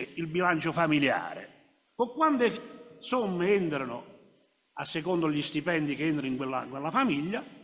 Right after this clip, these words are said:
e come li deve spendere. Allora, attende alle cose come le diciamo. Io continuo a sostenere che deve essere rigorosa.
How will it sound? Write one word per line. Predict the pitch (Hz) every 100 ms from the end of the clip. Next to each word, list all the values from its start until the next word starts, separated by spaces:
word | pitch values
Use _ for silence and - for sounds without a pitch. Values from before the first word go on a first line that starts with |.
| -
e | -
come | - 214
li | 240
deve | 190 165
spendere. | 185 220 - - - - - _ _ _ _ _ _ _ _ _ _ _ _
Allora, | - 160 - 143 - - _ _ _ - - - - _ _ _ _
attende | - 226 139 117 127 143 -
alle | 127 120
cose | 131 131 117 - - - -
come | 170 160
le | 143
diciamo. | 135 123 110 - - 190 - _ _ _ _ _ _
Io | 285 202 120 131
continuo | 262 277 277 151 -
a | 202
sostenere | 208 277 349 302 269
che | 311
deve | 262
essere | 233 233 294
rigorosa. | 247 151 107 - -